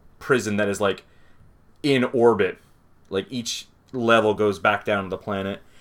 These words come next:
Uh, so it is essentially a half, uh, shooter, half, uh, hack and slash. And the music is really a big component of it. It, it's kind of one of the stars of the thing.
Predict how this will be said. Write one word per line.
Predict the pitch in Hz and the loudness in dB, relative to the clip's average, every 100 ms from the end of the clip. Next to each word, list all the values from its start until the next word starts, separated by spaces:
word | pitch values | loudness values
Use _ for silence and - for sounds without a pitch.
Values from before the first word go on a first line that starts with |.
| - - - - | -20 -20 -20 -2
Uh, | 98 - | 0 0
so | - 156 | 2 4
it | 151 | 4
is | 147 | 2
essentially | 135 175 160 - 165 151 | -2 -4 -4 -4 -2 0
a | 123 117 | 2 0
half, | 104 147 151 - - _ _ _ _ _ - | 2 0 0 -2 -14 _ _ _ _ _ -8
uh, | 98 82 - - | -6 -6 -12 -14
shooter, | - 156 147 135 | -6 -2 2 2
half, | 113 120 117 - | 4 4 2 0
uh, | 113 92 90 | -2 0 -2
hack | - 110 113 | 0 -2 -2
and | 107 | -6
slash. | 98 98 - - - - - - _ | -2 -2 -4 -14 -20 -20 -20 -20 _
And | 113 113 110 104 - _ - | 0 2 0 -2 -8 _ -4
the | 113 | 0
music | 123 233 247 220 - | 2 2 4 0 2
is | 135 107 | -2 -2
really | 110 127 143 | 0 2 4
a | 123 | 2
big | 104 117 113 - | 2 0 -2 -8
component | - 147 170 170 123 | -14 -4 -2 0 0
of | 101 | 2
it. | 98 - | 0 2
It, | 104 110 | 0 0
it's | - | -4
kind | 135 127 | 0 0
of | 113 101 _ _ _ _ | 0 -8 _ _ _ _
one | 104 101 117 120 | -10 0 2 2
of | |
the | 113 | 0
stars | - 107 110 107 | 0 2 2 0
of | 127 | -6
the | 139 | -6
thing. | 170 247 | -8 -8